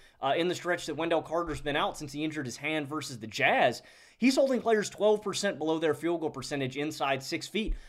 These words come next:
Among qualified players, guys that have played enough games and defended enough shots at the rim per game, that's the fourth best mark in the league among qualified players. I mean,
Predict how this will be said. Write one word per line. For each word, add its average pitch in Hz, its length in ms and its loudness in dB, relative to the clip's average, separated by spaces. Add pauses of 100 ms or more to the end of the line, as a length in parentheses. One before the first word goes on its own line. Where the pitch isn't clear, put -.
(120)
Among 185 240 2
qualified 190 600 4
players, 151 460 0
guys 143 240 4
that 156 100 -8
have 127 80 -10
played 165 240 0
enough 165 220 0
games 143 320 0
and 123 80 -4
defended 143 340 -2
enough 139 220 0
shots 139 280 0
at - 60 -16
the 113 80 -12
rim 160 220 -2
per 143 160 -8
game, 120 340 -2 (340)
that's 262 180 0
the 330 60 -2
fourth 233 360 -2
best 190 200 6
mark 170 280 -2
in 143 80 0
the 131 80 0
league 165 300 2
among 127 240 0
qualified 143 560 2
players. 143 460 -2
I 127 60 -4
mean, 147 300 0